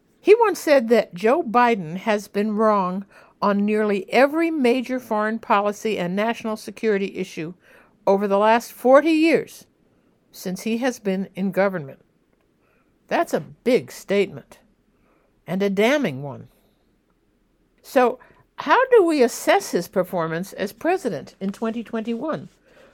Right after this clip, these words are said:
when we don't even know if he is mentally capable of running his life, no less an entire country, and the most powerful country in the world at that? How much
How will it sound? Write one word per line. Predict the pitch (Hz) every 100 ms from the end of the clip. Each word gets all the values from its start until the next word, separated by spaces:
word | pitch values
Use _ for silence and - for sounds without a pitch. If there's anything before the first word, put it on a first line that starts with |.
| _
when | 226 269
we | 277 262
don't | 240 339 392 -
even | 247 277 285 233
know | 214 294
if | 330
he | 277
is | 220 220
mentally | 202 233 294 269 262
capable | - - 381 427 294 185 226
of | 214
running | 220 240 254
his | 226
life, | 233 269 381 196 - _ - _ -
no | 196
less | 226 226 226
an | 196
entire | 202 208 240 233 220
country, | - 302 - - - _ _ _ _ -
and | 226
the | 220
most | 220 214 - _
powerful | - 262 254 240 220
country | 240 233 247
in | 214
the | 196
world | 226 311 156 147
at | - -
that? | 247 233 - _ _ _ _ _ _ _ _ _ _
How | 302 466
much | 466